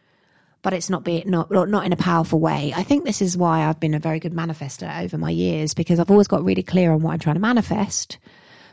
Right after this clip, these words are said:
And then I send out the vibration and the, the, the call, and then it comes in. So if you're high in this energy, the chances are you're very independent, you're very strong-willed, and you like freedom.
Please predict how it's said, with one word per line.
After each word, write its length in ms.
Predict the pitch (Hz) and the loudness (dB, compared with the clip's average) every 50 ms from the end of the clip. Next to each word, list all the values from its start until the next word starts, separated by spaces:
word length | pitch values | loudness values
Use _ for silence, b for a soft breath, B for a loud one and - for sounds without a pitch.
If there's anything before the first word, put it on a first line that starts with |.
| B B | B B
And 140 | - 175 170 | -2 0 2
then 80 | 165 | 2
I 100 | 170 165 | 2 2
send 320 | 170 - - 190 170 165 165 | 2 2 4 4 4 4 4
out 200 | 175 170 - - | 4 4 2 2
the 80 | 147 | 2
vibration 560 | 156 151 147 - 220 254 262 - - 208 196 | 4 4 4 6 6 6 6 6 4 4 4
and 120 | 175 160 160 | 6 6 6
the, 140 | 151 156 - | 4 2 2
the, 300 | - 160 156 165 165 165 | 0 2 2 2 0 0
the 140 | - 160 151 | 0 0 0
call, 540 | 151 - - 233 220 170 180 226 277 320 B B B B B B B B B - | 2 4 6 8 10 10 10 10 8 8 B B B B B B B B B 4
and 100 | 175 170 | 6 6
then 80 | 165 | 6
it 100 | 156 - | 6 4
comes 320 | - - 165 156 156 156 156 | 4 2 2 2 0 -2 -4
in. 260 | 151 143 143 147 - _ _ _ _ _ _ _ _ _ _ _ _ _ _ _ _ _ _ _ _ | -6 -6 -8 -10 -12 _ _ _ _ _ _ _ _ _ _ _ _ _ _ _ _ _ _ _ _
So 380 | - - - 214 208 208 185 - - _ _ _ _ | -4 -2 -2 0 0 -2 -4 -6 -10 _ _ _ _
if 140 | 233 - - | -8 -4 -2
you're 140 | 320 320 | -2 -2
high 480 | 311 - - - 262 247 247 240 226 220 | -2 -4 -6 -4 -2 0 0 0 0 -2
in 200 | 202 - 196 190 | -2 -4 -4 -4
this 200 | 185 180 - - | -4 -4 -6 -6
energy, 460 | - 190 180 170 165 165 156 151 156 160 | -4 -2 -2 -2 -2 0 0 0 0 0
the 80 | 165 | -2
chances 420 | 165 - 208 202 185 185 - 180 180 | -4 -4 -4 -4 -4 -6 -6 -4 -4
are 160 | 156 143 147 | -2 -2 -2
you're 160 | 156 156 151 | -2 -2 -2
very 360 | 156 156 175 170 165 165 170 170 | -2 -2 -2 -2 -2 -2 -2 -2
independent, 560 | 170 170 165 - 170 165 160 156 156 151 151 | -2 -4 -4 -2 -2 0 0 0 -2 -2 -4
you're 100 | 151 147 | -4 -6
very 220 | - 151 151 165 | -4 -4 -6 -6
strong-willed, 840 | 160 - - 170 156 156 151 151 151 156 151 151 151 156 156 156 - b b b b b b b b b - | -6 -6 -6 -6 -4 -4 -4 -4 -2 -2 -2 -2 -4 -4 -6 -10 -14 b b b b b b b b b -4
and 140 | 175 180 | -2 0
you 80 | 190 202 | 0 0
like 300 | 208 208 214 233 208 - | 0 0 -2 -2 -4 -8
freedom. 640 | - - - 175 170 170 160 - 117 123 127 143 143 | -12 -8 -6 -2 -2 -2 -2 -4 -6 -10 -10 -12 -14